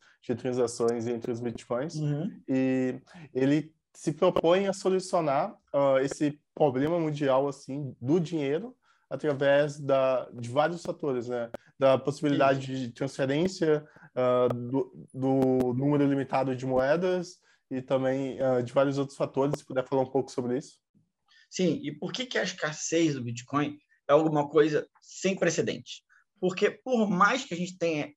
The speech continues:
Speaker 2: en-, encontrado um metal super eficiente como dinheiro, que é o ouro, né? Por mais que ele seja hoje o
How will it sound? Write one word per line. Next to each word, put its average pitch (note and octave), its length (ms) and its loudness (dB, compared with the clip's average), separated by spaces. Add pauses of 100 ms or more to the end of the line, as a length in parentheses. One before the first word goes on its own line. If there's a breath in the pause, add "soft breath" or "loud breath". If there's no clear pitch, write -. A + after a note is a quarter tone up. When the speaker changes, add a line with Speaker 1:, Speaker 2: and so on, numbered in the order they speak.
Speaker 2:
en-, D3 320 -4 (480)
encontrado C#3+ 1000 2 (240)
um D3 160 0
metal C3+ 840 2 (140)
super F3+ 400 -4
eficiente C#3+ 500 -4
como C3 220 -4
dinheiro, A#2+ 480 -4
que - 100 -6
é B2+ 60 2
o A#2+ 120 0
ouro, B2 400 2
né? A#2+ 300 -2
Por A#2 100 -4
mais B2 200 -2
que - 80 -10
ele C3+ 100 -6
seja A#2+ 340 -4
hoje A#2 360 -2
o - 40 -20